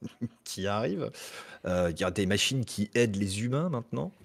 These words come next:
Et puisqu'elles ont même aidé à créer la nouvelle cité qui s'appelle Io, euh, parce que Zion a été abandonné. Euh, mais c'est pas creusé plus que ça. Bon, pourquoi pas, hein, après tout.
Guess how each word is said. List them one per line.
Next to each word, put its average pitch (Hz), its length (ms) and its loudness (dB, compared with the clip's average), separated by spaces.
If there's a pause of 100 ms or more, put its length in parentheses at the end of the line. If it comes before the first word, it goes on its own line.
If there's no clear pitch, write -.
(880)
Et 82 80 -6
puisqu'elles 85 340 -2
ont 82 60 0
même 87 160 2
aidé 87 240 4
à 87 80 4
créer 92 320 0
la 85 100 2
nouvelle 82 300 0
cité 95 320 -2
qui - 60 -6
s'appelle 82 340 -2
Io, 92 420 2
euh, 73 300 -4
parce - 140 -12
que - 100 -14
Zion 82 380 -4
a 78 100 -6
été 73 160 -8
abandonné. 85 560 -2 (800)
Euh, 82 300 -2
mais 82 60 -2
c'est - 120 -2
pas 90 140 -2
creusé 92 540 0
plus - 280 -4
que - 80 -2
ça. 131 340 2 (160)
Bon, 90 300 -8 (600)
pourquoi - 280 -8
pas, 117 400 0
hein, 92 140 -6
après - 220 -8
tout. 135 260 -4